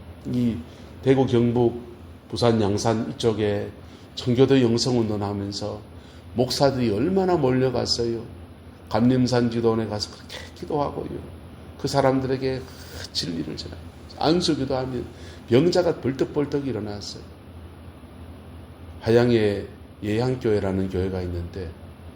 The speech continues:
저희 선배 목사님이세요. 정광훈 그분이 태극기 흔드는데 오른팔하고 오신 분이에요. 근데 그분이, 어, 사모님이 당뇨가 걸렸습니다.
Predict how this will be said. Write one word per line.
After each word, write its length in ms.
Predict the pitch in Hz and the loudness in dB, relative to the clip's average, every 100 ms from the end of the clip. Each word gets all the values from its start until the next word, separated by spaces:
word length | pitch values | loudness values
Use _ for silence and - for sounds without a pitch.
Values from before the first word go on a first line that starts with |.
| - - | -18 -10
저희 140 | - 98 | -4 -2
선배 300 | 135 135 117 | 0 2 2
목사님이세요. 840 | 95 - 82 80 82 90 95 127 131 - - - - | 0 -4 -4 -2 -4 -4 -4 -6 -10 -18 -18 -18 -12
정광훈 800 | - 104 104 113 117 113 113 110 - | -4 0 2 4 4 4 -2 -6 -4
그분이 360 | 120 110 101 87 | -2 0 -2 -4
태극기 380 | 139 135 - 101 | -6 -6 -4 -4
흔드는데 440 | 92 95 90 87 | -2 -2 0 -2
오른팔하고 680 | 85 117 123 104 85 82 87 | 2 2 2 -2 -6 -6 -8
오신 240 | 85 92 87 | -8 -8 -10
분이에요. 440 | 87 90 92 127 151 - - - - - - - - - - - | -8 -8 -6 -8 -8 -14 -18 -18 -16 -16 -14 -14 -14 -16 -16 -8
근데 140 | 143 131 | -4 4
그분이, 640 | 180 151 135 123 95 90 - - - - - - - - | 6 6 4 4 2 -4 -12 -18 -20 -20 -20 -20 -20 -18
어, 160 | 64 - | -14 -10
사모님이 600 | 156 160 139 110 107 90 | 0 4 6 4 2 0
당뇨가 500 | 92 110 139 190 143 | -2 0 2 2 0
걸렸습니다. 600 | 95 87 80 - 73 | 0 -2 -4 -6 -8